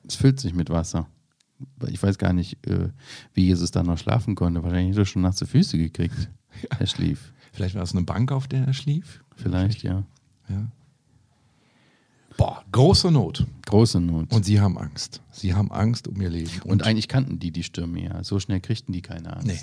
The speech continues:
Speaker 1: Die waren das gewohnt, ne? Das muss also ein außergewöhnlich heftiger Sturm gewesen sein. Vielleicht so etwas, was wir noch nie erlebt hatten.
Speaker 2: Ja,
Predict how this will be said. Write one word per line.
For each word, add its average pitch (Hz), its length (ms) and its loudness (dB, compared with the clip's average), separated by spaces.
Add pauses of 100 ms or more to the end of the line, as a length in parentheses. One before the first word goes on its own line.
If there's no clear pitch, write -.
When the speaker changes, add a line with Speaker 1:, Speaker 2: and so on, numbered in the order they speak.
Speaker 1:
Die 87 120 -12
waren 90 180 -8
das - 240 -14
gewohnt, 87 380 -10
ne? 90 100 -10
Das 90 200 -14
muss 95 120 -10
also 90 220 -10
ein - 180 -8
außergewöhnlich 87 840 -8 (340)
heftiger 87 520 -6
Sturm 87 320 -8
gewesen 87 380 -10
sein. - 240 -12
Vielleicht 95 420 -6 (380)
so 98 180 -4
etwas, 90 300 -2
was 92 180 -4
wir 92 80 -4
noch 87 240 -4
nie 113 220 2
erlebt - 420 -8
hatten. - 260 -6
Speaker 2:
Ja, 95 160 0